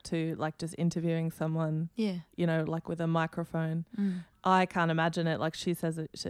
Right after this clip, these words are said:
Speaker 1: she's like, she just can't <laughs> get comfortable. And
Speaker 2: Ah.
Speaker 1: I mean, I find it, I find it weird talking to people too, but
Speaker 2: Mm.
Speaker 1: it, it must be really hard with the camera on you.
Speaker 2: Well, that's why I think it's weird these days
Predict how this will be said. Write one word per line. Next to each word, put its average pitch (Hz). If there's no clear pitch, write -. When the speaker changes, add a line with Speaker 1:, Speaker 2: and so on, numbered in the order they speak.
Speaker 1:
she's -
like, 156
she -
just 156
can't 156
<laughs> 233
get 180
comfortable. 175
And 170
Speaker 2:
Ah. -
Speaker 1:
I -
mean, 269
I 330
find 247
it, 175
I 202
find 190
it 165
weird 160
talking 165
to 160
people 160
too, 170
but 160
Speaker 2:
Mm. 196
Speaker 1:
it, 180
it 190
must 190
be 170
really 165
hard 156
with -
the 156
camera 156
on 165
you. 170
Speaker 2:
Well, 254
that's 311
why 370
I 302
think 277
it's 247
weird 233
these 214
days 190